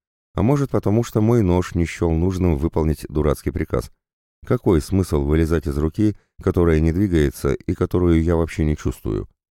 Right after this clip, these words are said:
Ну да, смысла никакого, если подумать. Хотя подумать было тоже довольно проблематично.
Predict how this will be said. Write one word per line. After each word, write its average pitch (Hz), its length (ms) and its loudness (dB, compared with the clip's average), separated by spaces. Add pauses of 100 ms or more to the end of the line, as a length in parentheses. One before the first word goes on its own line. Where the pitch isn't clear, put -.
(420)
Ну 92 120 0
да, 65 300 0
смысла 92 380 -2
никакого, 65 680 -2
если - 240 -6
подумать. 64 440 -4 (580)
Хотя 107 240 0
подумать 110 400 2
было 101 240 2
тоже 80 260 0
довольно 67 380 0
проблематично. 67 760 -4